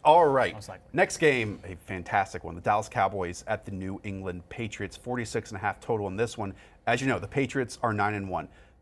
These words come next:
Speaker 1: Dallas Cowboys are six and four, and the Patriots at home are six and a half point favorites. Hayden, Dak Prescott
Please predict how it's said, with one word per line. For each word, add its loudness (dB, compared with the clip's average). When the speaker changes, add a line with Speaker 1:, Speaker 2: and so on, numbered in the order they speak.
Speaker 1:
Dallas 4
Cowboys -2
are -4
six -4
and -6
four, -4
and -10
the -8
Patriots -4
at 2
home 0
are 0
six -2
and -2
a -2
half 0
point -4
favorites. -6
Hayden, 0
Dak 2
Prescott 2